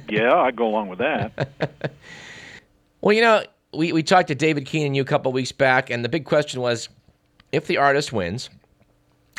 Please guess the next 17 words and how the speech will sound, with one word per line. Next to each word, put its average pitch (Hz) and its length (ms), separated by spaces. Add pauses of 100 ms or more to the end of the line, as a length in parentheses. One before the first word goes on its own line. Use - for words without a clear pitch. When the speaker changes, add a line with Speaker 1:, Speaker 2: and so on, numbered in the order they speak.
Speaker 1:
a 107 40
quality 117 400
movie. 92 280
Will 165 200
that 196 160
induce 143 320
people 131 320
in 117 60
Hollywood, 107 520
given 110 220
the 107 80
whole 113 140
monkey 123 500
see, 120 360
monkey 117 360
do, 107 380
uh, 98 300